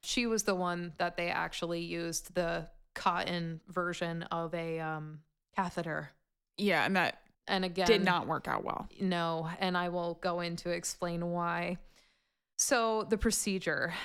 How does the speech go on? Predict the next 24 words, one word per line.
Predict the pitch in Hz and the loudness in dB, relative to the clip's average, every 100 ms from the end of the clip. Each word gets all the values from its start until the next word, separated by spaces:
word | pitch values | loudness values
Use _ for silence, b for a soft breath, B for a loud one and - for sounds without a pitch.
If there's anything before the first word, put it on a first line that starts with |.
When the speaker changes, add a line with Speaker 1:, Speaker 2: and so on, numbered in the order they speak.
| B | B
Speaker 1:
the | 196 202 | -4 0
patient | 226 202 233 | 0 0 0
is | - | -2
placed | - 202 202 202 | -2 0 0 2
on | 180 | 0
a | 170 | 0
table | - 175 180 185 | -2 -2 0 0
on | 170 | -2
their | 165 | -2
knees, | 170 175 190 233 - - | -2 0 0 -2 -4 -6
shoulders, | - 180 175 175 - | -2 0 0 -2 -2
and | 175 | -4
head | 160 175 165 | -4 -4 -6
depressed | 160 - 160 - 165 | -4 -2 -2 -2 -4
downward. | 160 101 - 64 - - | -4 -2 -4 -4 -4 0
So | 190 175 | 2 2
think | 170 214 202 190 190 | 0 0 0 -2 2
downward | 180 185 175 175 | 2 2 0 -2
dog, | 165 165 170 175 | 0 2 0 -2
but | 175 | -4
your | 165 | -4
knees | 170 170 165 160 | -4 -4 -2 -2
are | 160 160 156 | -2 -2 -4
on | - 165 165 160 | -4 -4 -4 -8